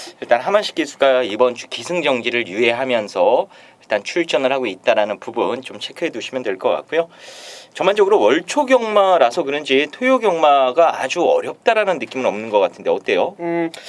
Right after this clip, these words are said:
Speaker 2: 토요 경마는 전반적으로 지금 출전 두수도 좀 작고, 음, 인기마에 좀 편중되는 레이스가 좀 더 많아요. 어, 그리고 이제 제주가 또 하나 늘어나고, 어, 서울이 하나 또 줄어들다 보니까 출전 두수는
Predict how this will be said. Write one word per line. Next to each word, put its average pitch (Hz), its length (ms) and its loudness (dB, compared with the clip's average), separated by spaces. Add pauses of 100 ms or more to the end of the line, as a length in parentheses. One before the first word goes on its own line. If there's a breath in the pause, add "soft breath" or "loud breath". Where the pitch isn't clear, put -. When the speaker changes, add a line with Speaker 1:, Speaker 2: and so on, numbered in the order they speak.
(180 loud breath)
Speaker 2:
토요 311 200 0
경마는 302 360 4
전반적으로 233 720 2
지금 190 160 0
출전 294 340 -4
두수도 247 340 -6
좀 - 160 -4
작고, 208 680 0 (520 loud breath)
음, 151 400 -10
인기마에 254 540 2
좀 214 140 0
편중되는 220 1080 2
레이스가 151 360 2
좀 139 640 -6 (300)
더 147 100 -4
많아요. 127 600 2
어, 127 140 -2
그리고 123 240 -6
이제 123 180 -6 (240 soft breath)
제주가 165 360 0
또 180 120 0
하나 160 480 4
늘어나고, 143 960 2
어, 120 160 -8
서울이 175 240 -2
하나 151 180 2
또 147 160 -14
줄어들다 135 540 -4
보니까 120 420 -4 (460 loud breath)
출전 294 480 -2
두수는 220 960 -2